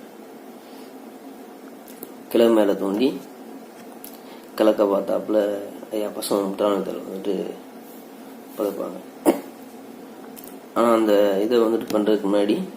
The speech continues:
<clears throat> வள்ளலார்கள் அடக்கம் செய்யும் முறைப்படி வந்துட்டு பசுமன் முத்துராமலிங்க தேவர் வந்துட்டு அடக்கம் செய்வாங்க.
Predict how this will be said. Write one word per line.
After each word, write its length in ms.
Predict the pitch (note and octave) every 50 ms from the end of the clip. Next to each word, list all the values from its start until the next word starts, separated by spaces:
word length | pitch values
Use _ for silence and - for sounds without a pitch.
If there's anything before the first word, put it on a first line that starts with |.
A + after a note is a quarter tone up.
| - - - - - - - - - - - - - - - - - - - - - - - - - - - - - - - -
<clears throat> 520 | - - - - F#3 - - B2+ A2+ A#2+ A#2
வள்ளலார்கள் 680 | A#2+ B2 C3 B2+ C3 B2 B2 A#2+ A2+ G#2+ F#2+ - - - - - - - - - - - - - - - - - - - - -
அடக்கம் 340 | - G#2 G#2 G#2+ A2+ A2 G#2
செய்யும் 220 | - G#2 G#2 G2
முறைப்படி 400 | G2 G#2 A2+ - F#2 G2+ G2+ G#2
வந்துட்டு 500 | G2+ G2+ F#2+ F#2 - - C3+ B2+ G#2 F#2+ F#2
பசுமன் 280 | - A#2 B2 F#2+ F2+
முத்துராமலிங்க 380 | F2 F2+ F2+ G2+ G#2 G2+ G2 F#2+
தேவர் 260 | F2+ F2+ E2+ F2 - - - -
வந்துட்டு 600 | - - - - A2+ A#2 G2+ F#2 F2 D2+ D#2+ -
அடக்கம் 260 | G#2 - - - -
செய்வாங்க. 420 | - - - - - - - -